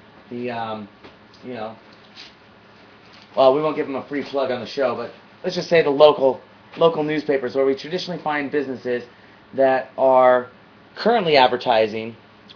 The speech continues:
and, um, possibly understand the benefits of marketing. You'd be amazed at how many businesses out there, small businesses, don't dedicate the, um, you know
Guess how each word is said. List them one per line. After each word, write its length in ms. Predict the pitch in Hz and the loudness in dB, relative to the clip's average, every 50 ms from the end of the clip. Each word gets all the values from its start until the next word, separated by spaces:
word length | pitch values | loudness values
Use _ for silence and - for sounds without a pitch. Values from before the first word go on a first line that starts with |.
| - - _ - - | -20 -20 _ -16 -10
and, 400 | - 113 117 117 117 117 113 120 | -6 -4 -4 -2 -4 -4 -2 -2
um, 400 | 120 117 117 113 113 113 113 - - | 0 0 2 0 0 -2 -4 -10 -2
possibly 340 | - 151 151 139 - 147 127 | 2 2 2 2 0 -4 -8
understand 600 | 135 135 127 117 - - 156 151 147 139 135 127 | -6 -6 -6 -8 -8 -6 -4 -4 -2 -4 -4 -4
the 200 | 120 123 123 120 - - - - - - - | -6 -6 -8 -8 -10 -14 -20 -20 -20 -6 2
benefits 420 | - 160 165 160 - - 127 - - | 2 4 4 2 -2 -4 -8 -6 -8
of 140 | 127 117 104 | -8 -8 -4
marketing. 580 | 120 131 139 139 135 120 107 101 98 101 101 107 | 0 2 2 2 0 -4 -8 -10 -10 -10 -10 -10
You'd 220 | 120 127 127 107 | -10 -10 -10 -10
be 120 | 101 139 147 | -6 -6 -4
amazed 420 | 143 151 175 185 185 185 175 170 - - - - - - - - | -4 -4 -4 -4 -4 -4 -6 -8 -12 -20 -20 -20 -20 -20 -14 -10
at 80 | - 113 | -8 -4
how 120 | 139 160 | -4 -4
many 120 | 175 170 160 | -4 -4 -4
businesses 400 | 131 151 151 147 143 123 - 120 | -4 -4 -4 -4 -6 -8 -6 -4
out 160 | 120 113 113 | -4 -2 -2
there, 140 | - 110 110 | -4 -6 -8
small 320 | - - 143 160 175 180 | -8 -8 -4 -2 -2 0
businesses, 600 | 175 143 123 113 110 101 - 113 107 110 107 - - - - - - - _ - - - | 0 -2 -4 -4 -10 -12 -10 -8 -8 -8 -10 -12 -18 -20 -20 -20 -20 -20 _ -20 -8 -4
don't 220 | 139 143 151 151 | -2 -2 -2 -2
dedicate 600 | 139 147 147 147 139 - - 123 113 110 104 101 - - _ _ _ _ _ _ _ _ - 107 | -2 0 0 -2 -2 -6 -6 -6 -6 -6 -6 -10 -16 -20 _ _ _ _ _ _ _ _ -12 -8
the, 320 | 123 123 120 120 120 117 | -6 -6 -4 -4 -6 -6
um, 580 | 110 113 110 107 104 101 98 95 95 92 90 85 85 _ _ _ _ _ _ - _ - _ _ - - _ - - - - _ _ _ | -6 -4 -4 -2 -4 -4 -6 -8 -10 -14 -16 -18 -20 _ _ _ _ _ _ -20 _ -20 _ _ -20 -20 _ -20 -20 -20 -20 _ _ _
you 100 | 120 117 | -10 -8
know 260 | 110 107 107 104 101 | -8 -8 -8 -10 -12